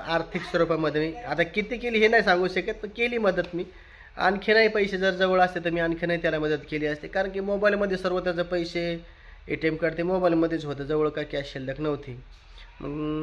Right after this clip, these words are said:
म्हणलं, "मग एक काम कर, त्या ठिकाणून फोन कर आणि तू घरी पोहोचल्यावर पण फोन कर." तो रात्री सुखरूप शिर्डीमध्ये पोहोचला. रात्री पोहोचल्यानंतर त्याने आराम वगैरे केला, साईबाबाचं दर्शन घेतलं आणि आता बरोबर संध्याकाळी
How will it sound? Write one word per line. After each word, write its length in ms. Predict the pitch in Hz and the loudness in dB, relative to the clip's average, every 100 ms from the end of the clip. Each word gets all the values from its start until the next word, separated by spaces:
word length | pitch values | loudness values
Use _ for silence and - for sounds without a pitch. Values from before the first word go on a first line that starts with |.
| 156 | -4
म्हणलं, 260 | 156 160 160 | -2 -2 -2
"मग 100 | 160 | 0
एक 220 | 165 165 | 0 0
काम 200 | 165 156 | 0 0
कर, 140 | 143 151 | 0 -4
त्या 180 | 156 | -4
ठिकाणून 300 | 156 151 147 | -4 -2 -2
फोन 260 | 147 147 160 | -2 -4 -2
कर 180 | 170 160 - - - 269 - - - | -2 -2 -6 -16 -18 -18 -18 -20 -12
आणि 140 | - 127 135 | -8 -6 -6
तू 80 | |
घरी 260 | 135 139 170 | -4 0 0
पोहोचल्यावर 500 | 170 165 143 196 202 | 2 2 2 2 2
पण 140 | 196 | 2
फोन 240 | 156 - 123 | 0 -2 -4
कर." 120 | 117 110 - | -6 -8 -2
तो 80 | |
रात्री 300 | 147 151 175 | 0 2 0
सुखरूप 460 | 170 - 165 190 208 | -4 -6 -4 -2 -2
शिर्डीमध्ये 500 | - 156 151 147 131 | -2 0 0 0 -2
पोहोचला. 560 | 131 131 127 - 151 214 - - - | -2 -4 -4 -4 -4 -4 -8 -18 -2
रात्री 160 | 147 143 - | 0 0 2
पोहोचल्यानंतर 500 | 151 147 143 135 135 | 2 2 -2 -2 -2
त्याने 160 | 139 | -2
आराम 280 | 139 139 147 | 0 0 0
वगैरे 260 | 143 143 135 | 0 -2 0
केला, 220 | 151 160 | 0 0
साईबाबाचं 540 | 151 135 139 143 135 | 0 0 0 0 0
दर्शन 360 | 143 143 143 135 | -2 -2 -2 -4
घेतलं 200 | 135 139 | -4 -4
आणि 80 | 139 | -4
आता 200 | 131 143 | -4 -4
बरोबर 340 | 143 147 165 | -4 -4 -4
संध्याकाळी 520 | 170 143 139 147 156 | -2 -4 -4 -2 -4